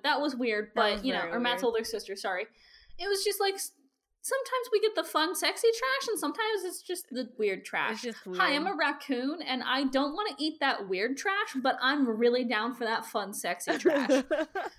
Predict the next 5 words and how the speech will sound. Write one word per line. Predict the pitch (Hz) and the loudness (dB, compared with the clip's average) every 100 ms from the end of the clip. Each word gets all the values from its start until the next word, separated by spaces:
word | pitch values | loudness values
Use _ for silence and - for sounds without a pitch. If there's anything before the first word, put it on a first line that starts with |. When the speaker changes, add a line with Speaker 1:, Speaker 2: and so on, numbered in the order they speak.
| - - - - _ - - | -20 -20 -20 -20 _ -20 0
Speaker 1:
Um, | 349 359 339 311 | 4 4 2 -2
so, | - 415 392 392 370 - - - - - | 0 4 6 6 4 4 4 2 -6 -16
<laughs> | _ _ _ _ - | _ _ _ _ -4
fucking, | 392 381 392 403 311 | 2 4 2 -2 0
okay. | 339 277 | 2 2